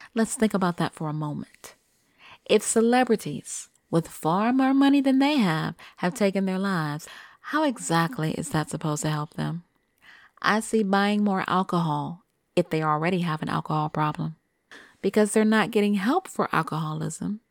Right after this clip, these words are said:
because their country doesn't believe in supporting mental health. Come on now. We want to give people money, yet not put money into advocating for people to see doctors and counselors?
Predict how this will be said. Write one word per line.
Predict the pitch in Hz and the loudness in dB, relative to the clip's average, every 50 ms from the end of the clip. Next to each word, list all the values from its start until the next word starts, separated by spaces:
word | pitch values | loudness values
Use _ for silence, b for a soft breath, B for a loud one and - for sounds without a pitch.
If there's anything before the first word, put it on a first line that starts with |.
| _ b b b - | _ b b b -6
because | - 185 - 208 190 196 | -4 -2 0 0 0 0
their | - 208 214 | 0 -2 -2
country | - - - 277 277 269 - 277 269 | -2 0 2 2 2 2 0 0 0
doesn't | 247 - 233 233 233 226 208 220 | 2 2 2 2 2 0 -2 0
believe | 214 208 208 208 202 196 196 220 - | 0 0 2 2 2 0 0 -2 -4
in | - 196 | -4 -6
supporting | - - - - - - 202 190 185 180 170 170 175 170 _ - | -4 -6 -10 -12 -10 -6 -4 -2 -2 0 0 -2 -4 -4 _ -6
mental | 151 160 165 160 160 160 170 - | -6 -4 -2 -2 -2 -4 -6 -8
health. | - - - 165 151 - - _ _ _ _ _ _ _ _ _ _ _ _ _ | -10 -6 -4 -2 -2 -2 -4 _ _ _ _ _ _ _ _ _ _ _ _ _
Come | - - 254 262 | 0 2 4 4
on | 226 185 170 | 6 4 4
now. | 160 160 175 202 226 - _ _ _ _ _ _ _ _ _ _ _ - | 4 2 2 0 -2 -4 _ _ _ _ _ _ _ _ _ _ _ 4
We | 226 240 | 4 6
want | 240 247 247 226 | 6 6 6 6
to | 220 | 6
give | 202 208 202 202 - | 4 4 2 2 2
people | - 202 180 - - 151 | 0 0 0 2 0 -2
money, | 160 156 170 185 196 180 175 - - - _ _ _ _ _ _ _ | 0 0 2 2 2 2 0 -2 -8 -12 _ _ _ _ _ _ _
yet | - 165 170 165 - - - | 0 2 2 2 2 0 -2
not | 170 165 175 170 180 202 - - _ | 0 2 2 4 4 2 2 -2 _
put | - - 240 233 226 | -2 0 0 0 2
money | 202 208 208 196 196 - - - | 2 2 4 4 2 0 0 -2
into | 190 - - 180 - - | -2 -2 -2 -2 -2 -2
advocating | - 170 180 185 190 180 - 185 175 175 175 | 0 0 2 2 0 0 2 2 2 2 0
for | - - 170 | -2 -4 -8
people | - - - 175 170 - - 202 | -8 -4 0 0 0 4 4 2
to | 208 - - | 2 2 -2
see | 185 - - 170 160 | -6 -4 -4 -4 -4
doctors | - 156 151 147 156 - - 180 196 202 - | -2 -4 -4 -4 -6 -4 -2 -2 -2 -2 -4
and | - 156 156 | -6 -10 -10
counselors? | - - 170 160 151 160 - - 214 226 247 262 262 254 - - - - | -8 -8 -6 -6 -6 -6 -6 -4 0 0 0 0 -2 -4 -10 -16 -18 -20